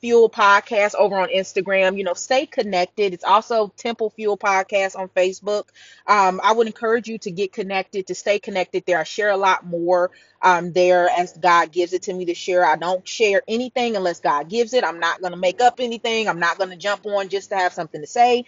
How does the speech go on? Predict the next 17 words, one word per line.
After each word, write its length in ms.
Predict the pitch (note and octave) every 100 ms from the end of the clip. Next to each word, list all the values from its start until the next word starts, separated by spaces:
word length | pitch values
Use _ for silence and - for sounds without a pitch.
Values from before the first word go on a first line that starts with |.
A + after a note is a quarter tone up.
| - -
We're 100 | F#3+
gonna 160 | F#3 F3
share 380 | - A3 G#3+ G3+
when 180 | F3+
God 320 | E3+ E3 D#3+ D#3
instructs 540 | E3+ E3+ - B3 B3
me 140 | A3+
to 60 | G#3
share, 340 | G#3+ A3+ G3+
and, 100 | F#3
and 180 | F3+ F3
not 220 | F3 F3+
a 20 | F3
moment 300 | F3 D#3+ D#3
sooner. 420 | - A3+ A3 A3
<laughs> 300 | - - D4+
So 400 | - A#3 G3 F#3